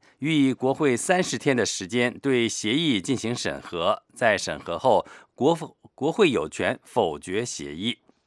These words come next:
伊朗与俄罗斯、中国、德国、法国、英国和美国正处于谈判的最后阶段，以期就限制伊朗核项目达成协议。作为交换，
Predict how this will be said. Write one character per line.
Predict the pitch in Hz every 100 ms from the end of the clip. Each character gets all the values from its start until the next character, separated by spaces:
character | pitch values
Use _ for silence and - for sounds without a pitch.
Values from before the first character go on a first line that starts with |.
| _ _ _ _ _ _ -
伊 | 214
朗 | 202 80 90 - -
与 | 131 143 143 -
俄 | 160
罗 | 170
斯、 | 160 160
中 | 156 196 196
国、 | 135 123
德 | 123 156
国、 | 135
法 | 135 110 76
国、 | - 104
英 | 156 190
国 | 147 123
和 | 127 131
美 | 110 85
国 | 78 113
正 | 127 214 147 - _
处 | - 113
于 | 104 117
谈 | - 92 123
判 | 160
的 | 117
最 | - 175
后 | 147 104
阶 | - 87
段， | 117 90 - -
以 | -
期 | 131 - 180
就 | 110 156 139 131
限 | 123 196 151
制 | 127 120 151
伊 | 180
朗 | 117 90
核 | - 123
项 | 160 170
目 | 110
达 | 95 92
成 | 135
协 | 135 85 104
议。 | 131 - - - - -
作 | 127
为 | 101 95 95
交 | - 113
换， | 107 131